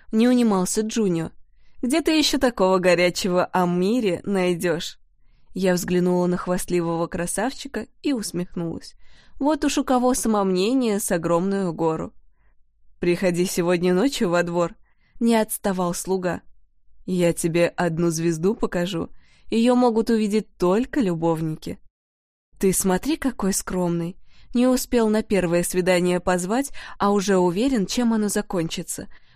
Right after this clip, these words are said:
Привык к быстрым победам и думает, что любая готова упасть в его объятия. Вот только мне это не нужно. Мне вообще никто не нужен. Точнее, нам с Беттиной.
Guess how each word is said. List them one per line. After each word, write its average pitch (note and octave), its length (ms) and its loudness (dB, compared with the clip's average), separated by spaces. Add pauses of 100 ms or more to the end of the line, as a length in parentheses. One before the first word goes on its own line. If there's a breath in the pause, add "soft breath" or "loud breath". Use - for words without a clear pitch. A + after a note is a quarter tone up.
(120)
Привык B3 360 2
к - 40 -2
быстрым F#3+ 440 0
победам G3 540 0 (100)
и A3 100 -4
думает, A#3+ 420 2
что - 180 0
любая F#3+ 440 2
готова A3 560 -2 (160 soft breath)
упасть C#4 460 0
в B3+ 40 -6
его G3 300 0
объятия. F#3+ 640 0 (360 soft breath)
Вот G#3+ 240 -2
только G#3+ 340 2
мне A3 400 2 (180)
это A#3+ 240 -2
не A#3 160 2
нужно. F3+ 440 -2 (360 soft breath)
Мне C#4+ 160 6
вообще C#4+ 340 2
никто G#3 300 0
не E3+ 140 0
нужен. E3+ 360 -4 (300 soft breath)
Точнее, A#3 640 -2 (260 soft breath)
нам G#3 260 2
с E3+ 80 -6
Беттиной. E3 600 -4